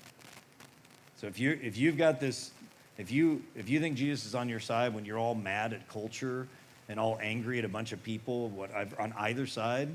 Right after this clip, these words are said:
you don't have Jesus on your side <laughs> there. Jesus' anger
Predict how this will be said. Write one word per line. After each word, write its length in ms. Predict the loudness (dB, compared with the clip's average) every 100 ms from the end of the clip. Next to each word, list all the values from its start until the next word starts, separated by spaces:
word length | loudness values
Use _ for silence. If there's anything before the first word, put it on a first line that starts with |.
| -10 -20 -20 -20 -20 -20 -16 -16 -10
you 120 | -2 2
don't 120 | 2
have 120 | 0
Jesus 280 | -2 -6 -6
on 140 | -8
your 120 | -8
side 260 | -10 -12 -12 -14
<laughs> 580 | -16 -16 -20 -20 -20 -10
there. 240 | -8 -8 -12 -20 -20 -20 -20 -20 -20 -18 0
Jesus' 440 | 4 4 2 -4 0
anger 600 | 2 2 0 -2 -4